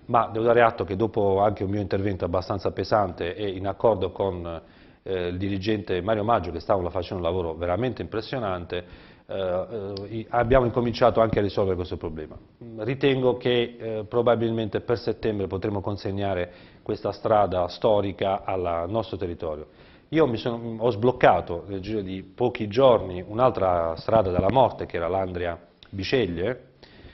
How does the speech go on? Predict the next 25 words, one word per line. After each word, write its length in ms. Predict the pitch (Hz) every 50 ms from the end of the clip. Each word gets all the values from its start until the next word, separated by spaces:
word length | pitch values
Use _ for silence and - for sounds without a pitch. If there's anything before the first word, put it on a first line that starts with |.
| - - - -
dove 180 | - 107 107 110
lì 120 | 113 131
avevamo 300 | 131 110 107 110 107 104
un 60 | 98 92
finanziamento 600 | - 113 110 110 107 - 117 123 139 131 - 107
di 100 | 98 95
tre 180 | - 113 120
milioni 340 | 110 110 110 113 113 110 104
di 80 | 104 117
euro 300 | 120 117 101 92 90 85
della 200 | 82 85 85 85
Regione 340 | 90 87 82 98 98 127
Puglia 440 | 127 - 139 139 139 135 123 117 110
e 80 | 110 107
seicentomila 600 | - 117 110 - - 127 120 123 113 113 113 110
euro 140 | 107 101 95
di 80 | 90 90
finanziamento 640 | - 104 98 95 92 - 95 90 92 90 87 90
della 160 | 85 82 82
provincia. 480 | 80 - 82 76 73 71 73 71 - - -
Anche 240 | 120 120 - 127
lì 140 | 120 120 117
aggiudicata 640 | 95 85 85 92 95 - - 107 98 - - 85 85
definitivamente, 880 | 82 92 92 - - 101 92 90 98 95 92 98 110 107 98 87 87
credo, 400 | 82 - 90 87 85 85 82 -